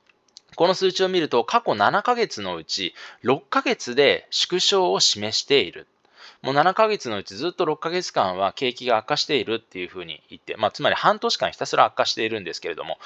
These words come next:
これはエフアールビーが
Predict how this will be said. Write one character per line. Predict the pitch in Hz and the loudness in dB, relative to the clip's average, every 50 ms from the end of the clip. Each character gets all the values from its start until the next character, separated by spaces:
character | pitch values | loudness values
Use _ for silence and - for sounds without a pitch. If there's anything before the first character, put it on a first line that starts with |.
| - - - - _ - | -18 -18 -18 -18 _ 2
こ | - 202 | 6 6
れ | 233 262 269 | 8 8 6
は | 294 285 262 - - _ _ _ _ _ - | 6 6 4 4 2 _ _ _ _ _ -6
エ | - 110 | -6 -6
フ | - - 196 | -2 2 4
ア | 208 220 | 4 4
ー | 220 | 4
ル | 226 226 | 2 -2
ビ | 208 233 226 220 165 101 | -6 -6 -8 -8 -8 -6
ー | 92 | -2
が | 110 117 113 95 82 | 0 2 2 2 0